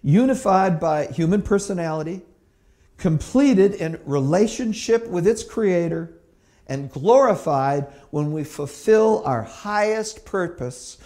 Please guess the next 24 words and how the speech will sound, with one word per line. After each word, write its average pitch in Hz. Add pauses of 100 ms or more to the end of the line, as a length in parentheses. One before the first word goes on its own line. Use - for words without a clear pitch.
(180)
which 156
is 151
to 147 (200)
join 220 (200)
God 185
in 147
whatever - (1400)
he's 135
doing. 180 (2500)
The 139
fall 247
of 226
humanity 214
into 196
sin 190
has 165
obscured 196
the 180
image, 175
but 208
it 208
hasn't 175
eradicated 135
it. -